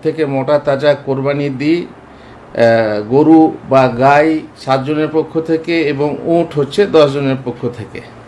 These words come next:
দেখুন, এখানে কিন্তু সফরের কথা নেই, এখানে বাড়ির কথা এবং ঈদের ব্যাপার, এখানে ঈদের কথা বলা হয়েছে। হাদিসটির ব্যাপারে হাকিম ও যাহাবি বলেছেন, বর্ণনাকারী ইসহাক বিন বাজরাজ অজ্ঞাত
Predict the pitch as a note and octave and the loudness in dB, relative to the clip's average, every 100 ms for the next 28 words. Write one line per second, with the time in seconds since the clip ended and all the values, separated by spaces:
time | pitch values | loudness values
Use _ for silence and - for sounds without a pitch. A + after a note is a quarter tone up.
0 | - C3 E3+ E3 D3+ C3+ F3 F#3 C#3+ D3 | -6 -2 0 -2 -2 -2 0 0 0 -2
1 | D3 F#3 D#3+ C#3 E3+ E3 D3+ C#3+ D3 D3 | -2 2 0 2 0 0 0 0 2 2
2 | C3+ - - A#2+ D3+ F#3 C3+ C#3+ C#3 C#3 | -2 -6 -8 -4 -2 2 2 2 0 -2
3 | C#3 D3 - - - - - - - - | 2 2 2 -14 -20 -20 -20 -20 -20 0
4 | B2 B2+ C3 C3 C3 - - - B2+ C3 | 2 4 4 4 2 -6 -20 -10 2 4
5 | D#3 D#3+ D3 D3 D#3+ D#3+ C#3+ D3 C#3 C#3 | 6 6 6 4 4 4 4 0 0 -2
6 | - C3 C#3+ C#3 C#3+ C#3+ C3+ C3 C3+ C3 | -4 -2 -2 0 0 2 0 4 2 2
7 | A#2+ F3 - - - - - - B2+ C3+ | -2 -6 -10 -12 -20 -20 -20 -8 -2 2
8 | D#3+ - D#3+ D#3 D3 D#3 D3 C3+ C3+ F3 | 0 2 0 2 2 2 2 -2 -4 -2
9 | D#3+ C#3 - - - - D3+ C3+ D#3+ G3 | -2 2 4 4 2 -2 -4 -6 -6 -8
10 | E3+ D3 D3+ D#3+ D#3 D#3+ D3 C#3 C3+ - | -6 -4 -2 -2 -2 -4 -4 -6 -8 -8
11 | D#3 E3 D#3+ C3 C#3+ C3 B2+ - G#2+ C#3+ | -2 -2 -2 -8 -4 -2 -2 -6 2 2
12 | C3 C#3+ D3 D#3 - - - - B2 B2+ | 2 2 2 0 -6 -20 -20 -10 -2 -2
13 | C3 D#3 D#3+ | 2 0 2